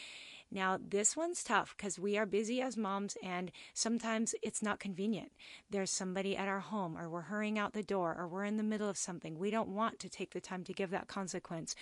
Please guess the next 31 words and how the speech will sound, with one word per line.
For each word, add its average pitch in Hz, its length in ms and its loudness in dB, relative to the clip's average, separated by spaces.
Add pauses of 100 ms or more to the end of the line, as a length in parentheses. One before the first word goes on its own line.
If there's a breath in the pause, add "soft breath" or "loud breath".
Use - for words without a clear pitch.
(180 loud breath)
but 208 220 -2
that's 254 320 8
when 233 180 4
we 208 160 2
really 208 540 4
need 190 400 2
to 214 100 2
do 175 160 0
it - 160 -2
the 196 80 -2
most. 196 460 0 (420 loud breath)
So - 320 6
the 202 140 0
tough - 260 -2
part 226 240 0
here 180 360 -2
is 165 320 -2 (320 loud breath)
to 196 380 4 (240)
give 180 240 0
the 220 100 2
consequences 202 760 0 (140)
every 175 260 0
time 175 440 -2
that 175 160 -2
this 170 180 0
comes 208 320 0
up. 160 240 2 (520 loud breath)
And 185 320 2 (100)
it 196 160 0
may 185 300 0
mean 208 360 4